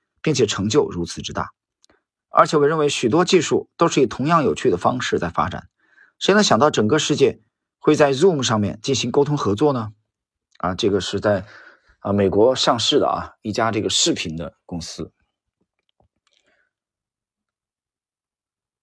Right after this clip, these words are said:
“我们一年半以前都没有想到要这样做，现在发生的一切真是太神奇了。谁会猜得到呢？这非常有趣。”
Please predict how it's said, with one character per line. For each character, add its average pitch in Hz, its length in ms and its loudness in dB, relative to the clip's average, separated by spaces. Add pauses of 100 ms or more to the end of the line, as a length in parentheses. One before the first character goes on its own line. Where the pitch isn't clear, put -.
(1200)
“我 - 120 2
们 175 120 2
一 208 80 6
年 160 220 4
半 185 180 4
以 104 80 -2
前 107 440 -2
都 170 120 4
没 151 140 2
有 143 220 2
想 85 260 -2
到 101 240 2
要 98 100 -8
这 110 120 -2
样 85 120 -4
做， - 220 -4 (380)
现 - 160 2
在 160 80 6
发 151 160 0
生 156 100 -4
的 139 100 2
一 101 120 0
切 - 320 0
真 120 120 -6
是 107 120 -6
太 - 200 0
神 73 220 -4
奇 - 180 -8
了。 - 140 -10 (840)
谁 - 420 2
会 104 240 0
猜 143 220 0
得 143 80 -6
到 147 160 6
呢？ 110 200 -10 (120)
这 - 100 -2
非 110 160 2
常 101 160 -2
有 82 160 -4
趣。” - 300 -14